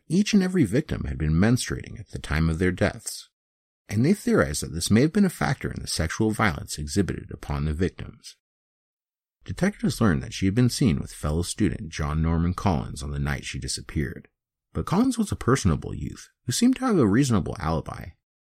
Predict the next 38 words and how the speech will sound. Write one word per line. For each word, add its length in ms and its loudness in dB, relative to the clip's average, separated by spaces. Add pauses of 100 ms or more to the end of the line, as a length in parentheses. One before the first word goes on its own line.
(460)
Suspicion 560 0
of 80 2
Collins 460 0
lessened 480 0
after 240 -14
further 340 2
investigators 720 0
found 300 0
that 160 -8
she 120 -4
had 120 -4
last 240 0
been 160 4
seen 340 2
hitchhiking 600 -2
around 260 -2
ten 220 2
thirty 240 0
P 220 0
M 180 2
in 80 -6
front 240 2
of 80 2
the 60 -14
Student 420 0
Union. 480 0 (1080)
Schell 200 4
had 80 2
been 160 4
seen 340 4
entering 400 4
a 60 2
late 340 2
model 280 2
red 200 2
and 160 4
white 180 2
vehicle, 600 -2